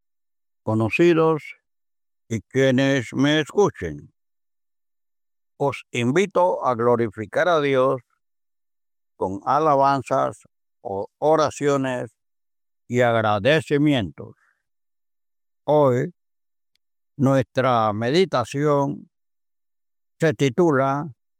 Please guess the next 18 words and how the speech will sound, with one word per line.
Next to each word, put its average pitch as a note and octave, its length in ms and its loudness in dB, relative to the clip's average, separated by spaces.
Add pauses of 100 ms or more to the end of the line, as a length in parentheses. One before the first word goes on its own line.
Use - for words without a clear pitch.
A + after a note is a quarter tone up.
(320)
Sin C#3+ 460 4
nada E3+ 500 0
y D#3 140 -2
con D#3 240 0
todo. G2+ 400 -2 (1040)
Sin B2+ 320 0
nada C3 480 0
y A2+ 140 -12
con A#2+ 240 -14
todo. G2+ 420 -4 (960)
Basada F3+ 640 2
en D3+ 200 -2
segunda E3 520 -2
de D3+ 140 0
Corintios, C3 1000 -2 (920)
capítulo F3 720 2
seis, D#3 320 2
versículo C3 1040 0